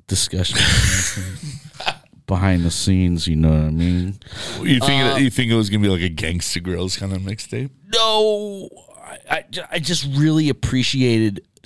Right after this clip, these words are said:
Speaker 1: Kendrick Lamar having Kid Capri on his album.
Speaker 2: Wow.
Speaker 1: And it's been done. And then I saw an interview with Tyler talking about the fact Drama's hosting, and it was his dream to always have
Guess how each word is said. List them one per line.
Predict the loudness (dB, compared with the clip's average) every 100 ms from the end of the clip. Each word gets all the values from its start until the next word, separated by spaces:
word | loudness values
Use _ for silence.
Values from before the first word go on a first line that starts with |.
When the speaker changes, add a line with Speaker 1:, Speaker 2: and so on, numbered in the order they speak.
| 0
Speaker 1:
Kendrick | 2 2 2
Lamar | 2 4 2 4
having | 2 2 0
Kid | 0 -2 -2
Capri | -4 -2 0 2 2
on | 0 -2
his | -4
album. | -2 -2 -4 -6 -10 -14 _ _
Speaker 2:
Wow. | -6 -4 -4 -8 -14 _
Speaker 1:
And | -2
it's | -2 2
been | 2 2 2
done. | 4 2 0 -2
And | -2 0
then | 0 0
I |
saw | 0 2 2
an | 2
interview | 0 2 2 4 2 2
with | 0
Tyler | 0 0 2 2 2 0 -2 -6 -6 -10 -10 -4
talking | 0 0 -2 -2
about | 0 0 0 0 -6 _ _ _ -10
the | -8
fact | -8 -2 0 0 -4 -20 -20 _ 0
Drama's | 2 2 0 -4 -4
hosting, | -2 -2 -2 -6 -6 -8 -12 _ _ _ -20 -20 -20 -20 -20 _
and | -2 0 -4 -2
it | 2
was | 2 2
his | 0 -2
dream | -4 0 2 2 2
to | 0 -2
always | 2 2 2 0 0
have | 0 2 2 2 -2